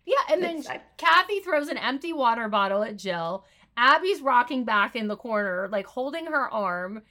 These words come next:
Speaker 1: And then, I don't know. Oh, Al. Al is trying to restrain Jill 'cause she's walking after Kathy. But Abby's in the background. When she's holding her arm and crying, did you notice that her lips are, like, she's starting to cry?
Speaker 2: Yeah,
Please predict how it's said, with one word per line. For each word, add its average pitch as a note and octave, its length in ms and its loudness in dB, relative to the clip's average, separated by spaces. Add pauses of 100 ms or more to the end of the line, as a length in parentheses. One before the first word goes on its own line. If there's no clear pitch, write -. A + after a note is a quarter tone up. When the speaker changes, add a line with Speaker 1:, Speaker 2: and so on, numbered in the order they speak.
(320)
Speaker 1:
And C4 260 0
then, A#3+ 440 0 (360)
I A#3+ 140 0
don't D5 260 -4
know. A#3+ 360 -4
Oh, C4 280 2
Al. B3 600 6
Al A#3+ 220 6
is D#4+ 180 0
trying A#3 240 -2
to G#3+ 80 -6
restrain G3 540 -4
Jill G3 340 -2
'cause G3+ 160 -8
she's A#3+ 280 -10
walking G#3+ 460 -2
after F#3 300 -2
Kathy. G3+ 800 -2 (340)
But B3+ 220 -2
Abby's D#4+ 460 2
in C#4+ 60 -4
the C4 60 -2
background. A#3 300 0
When G#3 100 -4
she's C4+ 160 -10
holding D4+ 300 -4
her A#3+ 100 -2
arm G#3+ 240 -4
and G#3 100 -8
crying, G3 520 -6
did G#3+ 160 -10
you A#3 100 -6
notice A3+ 280 -4
that A#3 160 -6
her G#3+ 160 -8
lips G#3 280 -6
are, A3+ 80 -6
like, F#3+ 220 -4 (100)
she's A#3 240 -10
starting C#4 360 4
to A3+ 80 -4
cry? F3+ 520 2 (120)
Speaker 2:
Yeah, F#3 420 6